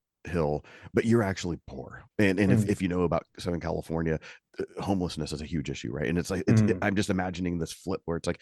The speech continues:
Speaker 1: you're actually just like those people living on Skid Row.
Speaker 2: Mm-hmm.
Speaker 1: And, uh, I don't know, just wrestling with the idea of what does it mean to, to search after financial security? Uh,
Speaker 2: Right.
Speaker 1: now, not putting a, a value on where you live or zip codes or anything, but just, uh,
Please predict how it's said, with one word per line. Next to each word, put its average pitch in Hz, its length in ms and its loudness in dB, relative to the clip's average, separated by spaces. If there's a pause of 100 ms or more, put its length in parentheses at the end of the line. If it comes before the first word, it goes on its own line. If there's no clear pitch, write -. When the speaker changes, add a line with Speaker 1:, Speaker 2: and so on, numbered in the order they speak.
(140)
Speaker 1:
you're 107 180 0
actually 95 300 -4
just 78 220 -8
like 82 140 -4
those 80 200 -2
people 76 300 -4
living 73 220 -4
on 67 120 -6
Skid 69 220 -6
Row. 65 220 -6 (400)
Speaker 2:
Mm-hmm. 101 260 0 (220)
Speaker 1:
And, 90 160 0
uh, 73 200 0 (580)
I 104 80 0
don't 78 100 -2
know, 65 40 -4
just 92 240 0
wrestling 92 320 -2
with 82 100 -6
the 85 100 0
idea 85 260 0
of 78 60 -6
what 82 200 -2
does 101 120 0
it - 100 -2
mean 90 300 -2
to, 82 180 -6 (160)
to 80 100 -10
search 80 320 -8
after 78 340 -8
financial 82 560 -6
security? 73 760 -2 (420)
Uh, - 100 0
Speaker 2:
Right. 101 260 2 (460)
Speaker 1:
now, 107 260 2
not 98 220 0
putting 90 340 -2
a, 80 340 -4 (320)
a 90 60 -2
value 80 440 0
on 76 320 -4 (380)
where 90 260 -2
you 78 160 -2
live 78 220 0
or 73 80 -4
zip 87 200 -2
codes 76 220 -2
or 73 100 -4
anything, 67 340 -6 (420)
but - 100 -2
just, 85 240 -4
uh, - 260 -8